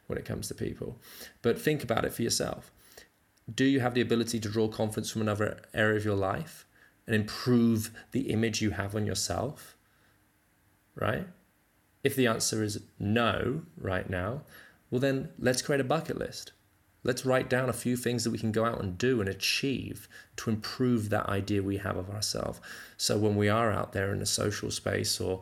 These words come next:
simply just on our way to work or on a lunch break or, or something, you know,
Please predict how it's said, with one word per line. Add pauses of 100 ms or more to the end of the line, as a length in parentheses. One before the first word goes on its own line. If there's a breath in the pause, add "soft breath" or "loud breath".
(160 loud breath)
simply
just
on
our
way
to
work
or
on
a
lunch
break
or,
or
something, (520 loud breath)
you
know,